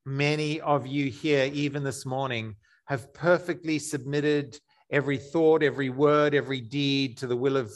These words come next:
God? How many of us have lived perfectly in sync with God this morning, without any deviation, not a, not a hint of selfishness?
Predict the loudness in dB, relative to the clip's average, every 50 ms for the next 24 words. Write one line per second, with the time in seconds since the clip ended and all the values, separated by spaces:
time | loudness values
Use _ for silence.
0 | -8 -4 -2 0 2 2 0 0 -2 -4 -8 -18 _ _ _ _ _ _ _ _
1 | _ _ _ _ _ _ _ _ _ _ _ _ _ _ _ _ _ _ _ _
2 | _ _ -12 -6 -4 -2 -2 -2 0 0 0 2 4 2 2 2 -2 -4 0 0
3 | 0 0 0 -2 -8 -20 _ -20 -8 -2 0 0 0 0 -2 -4 -10 -10 -8 -6
4 | -6 -6 -6 -6 -8 -8 -8 -10 -10 -6 -6 -4 -4 -6 -8 -6 -6 -6 -8 -6
5 | -4 -4 -2 0 0 0 -2 -4 -6 -12 _ _ -10 -10 -10 -10 -10 -12 -12 -12
6 | -10 -10 -10 -12 -12 -14 -16 _ -20 -12 _ -4 -2 0 2 2 2 4 4 2
7 | 2 2 0 0 0 0 0 2 2 4 4 4 2 0 -2 -4 -6 -6 -8 -14
8 | -18 -4 2 4 4 6 6 4 2 2 2 2 4 4 4 4 4 4 4 2
9 | 2 2 2 0 0 0 -4 -6 -6 -8 -10 -10 -8 -10 -12 -14 -16